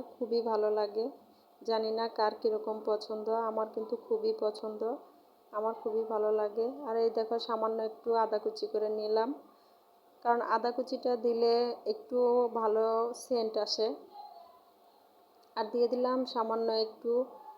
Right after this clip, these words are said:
সরিষার তেল, দিয়ে আমি এখন ভালোভাবে মেখে নেব। দেখো, আমার ভর্তাটা মাখানো হয়ে গেছে।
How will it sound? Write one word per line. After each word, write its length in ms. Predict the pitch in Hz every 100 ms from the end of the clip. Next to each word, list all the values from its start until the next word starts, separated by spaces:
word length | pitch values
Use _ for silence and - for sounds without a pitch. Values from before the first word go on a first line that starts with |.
| - _
সরিষার 500 | - 226 226 - 233 220
তেল, 240 | 226 220 240 - - _ _ _ - - - _ _ _ _ _ - -
দিয়ে 220 | 240 247
আমি 200 | 240 247
এখন 260 | 247 240 254
ভালোভাবে 500 | 233 214 220 220 214 226
মেখে 300 | 220 214 220
নেব। 160 | 214 220 247 311 - _ _ _ _ - _ _ _ _ _ _ _ _ _ _ _ _ _ _ _ _ _ _ _ - _ _ _ _ _ _ _ _ _ _ _ _ _ _ _ _ _
দেখো, 300 | 247 240 240 254 247
আমার 180 | 240 233
ভর্তাটা 560 | 233 226 - 220 233 240 247
মাখানো 460 | 240 220 226 226
হয়ে 240 | 233 233 214
গেছে। 300 | 214 -